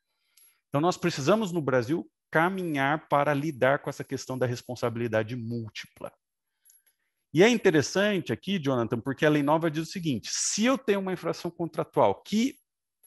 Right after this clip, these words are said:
configura simultaneamente, ou melhor, vamos dizer corretamente, né? Se eu tenho um comportamento que aparentemente, né, seria uma infração contratual e também uma infração por corrupção,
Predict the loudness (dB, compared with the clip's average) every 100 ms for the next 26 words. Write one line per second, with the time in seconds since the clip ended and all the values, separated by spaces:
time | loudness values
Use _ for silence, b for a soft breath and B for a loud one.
0 | _ _ -6 -6 -4 -4 2 2 2 -4
1 | -8 -4 -2 0 0 -2 -4 -8 -20 _
2 | _ b b 2 6 6 6 2 0 -4
3 | -2 0 0 0 -6 -10 -6 -4 0 0
4 | 2 0 -2 -4 -4 -4 -4 -6 -2 -2
5 | -2 -6 -8 _ _ _ b b b _
6 | 6 6 8 6 4 2 -2 -2 -2 -2
7 | -8 -12 -2 -2 -2 -2 0 0 0 0
8 | 0 -2 -6 -6 -6 -8 -8 -10 b b
9 | b b -6 -4 0 -2 2 4 4 4
10 | 4 4 2 2 0 -2 -4 -4 -8 -8
11 | -8 -8 -6 -10 -10 -2 0 0